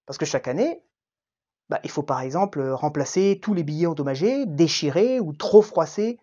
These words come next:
pour entrer dans les distributeurs. Des vieux billets donc qui seront détruits, ce qui a aussi un coût. Pareil pour les pièces, sachant qu'en plus certaines d'entre elles coûtent plus cher à fabriquer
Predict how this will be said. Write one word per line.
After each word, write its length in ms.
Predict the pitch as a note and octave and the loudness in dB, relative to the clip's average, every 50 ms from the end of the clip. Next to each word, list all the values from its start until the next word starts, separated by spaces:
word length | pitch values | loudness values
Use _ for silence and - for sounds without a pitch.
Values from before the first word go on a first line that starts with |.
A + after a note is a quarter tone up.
| _ _ _ _ - | _ _ _ _ -12
pour 120 | - D3 | -8 -6
entrer 260 | C#3+ C#3+ - - F3 | -6 -6 -4 -4 -4
dans 100 | E3+ D3 | -4 -4
les 80 | C3 C3 | -6 -8
distributeurs. 760 | B2+ C3 - - C#3 B2+ B2+ B2+ - F3+ B3+ D#4 D#4 - _ _ _ _ _ _ _ _ _ _ _ _ _ - | -8 -10 -14 -12 -12 -12 -10 -4 -2 0 0 0 0 -4 _ _ _ _ _ _ _ _ _ _ _ _ _ -10
Des 140 | C3 C3 | -8 -8
vieux 160 | C3 A#2 B2+ C3+ | -6 -4 -6 -6
billets 280 | B2+ C3+ C#3 E3+ G#3 | -4 -2 0 0 0
donc 260 | G3 E3 F3 E3+ E3+ | 2 2 0 0 -2
qui 120 | - - C3 | -6 -10 -10
seront 460 | - - - C3 B2 C3+ C3+ C3 B2+ | -8 -6 -6 -4 -4 -4 -6 -6 -6
détruits, 440 | A#2+ C3 D3 - - D#4+ F4 - _ _ _ _ _ _ _ | -4 -6 -4 -2 -2 -2 -2 -4 _ _ _ _ _ _ _
ce 120 | - - - | -20 -18 -12
qui 100 | - A#2+ | -8 -8
a 60 | A#2+ | -8
aussi 200 | A#2 - - C#3 | -6 -6 -6 -6
un 120 | A#2+ B2 | -8 -8
coût. 280 | B2+ - - D4+ - _ _ _ _ _ _ _ _ _ _ _ _ _ _ - - - - | -8 -6 -6 -6 -6 _ _ _ _ _ _ _ _ _ _ _ _ _ _ -20 -20 -12 -4
Pareil 240 | - B2+ A#2 C3 C3 | -4 -2 0 0 -2
pour 140 | B2+ - B2+ | 0 0 -2
les 100 | C3 C3 | -2 0
pièces, 360 | - - A#3 D4 - - - _ _ _ _ _ _ _ | 2 2 2 2 2 -6 -18 _ _ _ _ _ _ _
sachant 240 | - - - - D3+ | -6 -6 -4 -4 -4
qu'en 120 | B2 - B2+ | -4 -4 -4
plus 160 | - A3 A#3 | -2 -2 -2
certaines 360 | - - C#3 - - D#3+ D#3 | 0 0 0 2 2 0 2
d'entre 240 | C#3+ C#3 C#3+ - - | 2 -2 0 2 2
elles 140 | G#3 G#3 - | 2 2 2
coûtent 220 | - E3 - - | -4 -6 -6 -2
plus 180 | - A3+ C4+ B3 | 0 0 0 2
cher 300 | - - B3+ B3 A3+ G#3 | 2 6 8 8 8 8
à 80 | E3+ | 6
fabriquer 500 | - E3 D3 D#3 D3+ D3 - C#4 D#4+ E4 | 4 2 0 -2 -4 -4 -4 -4 -4 -4